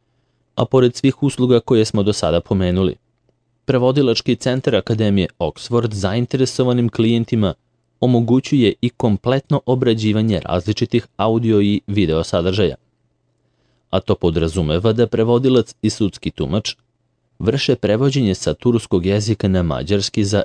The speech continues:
igrane filmove bilo kog žanra, a zatim i za reklamne poruke, emisije različitog karaktera, a to su obrazovne, dečije,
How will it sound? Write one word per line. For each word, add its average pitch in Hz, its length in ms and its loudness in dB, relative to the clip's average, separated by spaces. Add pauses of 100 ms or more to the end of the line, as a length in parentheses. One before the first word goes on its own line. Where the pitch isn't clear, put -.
igrane 110 420 0
filmove 104 520 0
bilo 78 380 -2
kog 69 280 -6
žanra, 101 380 -2 (840)
a 127 120 -2
zatim 123 360 0
i 117 80 2
za 107 180 0
reklamne 80 460 -2
poruke, 92 460 0 (580)
emisije 80 540 -2
različitog 113 680 -2
karaktera, 113 600 0 (680)
a 113 100 -2
to 113 180 -2
su - 280 -4
obrazovne, 101 640 0
dečije, 107 640 0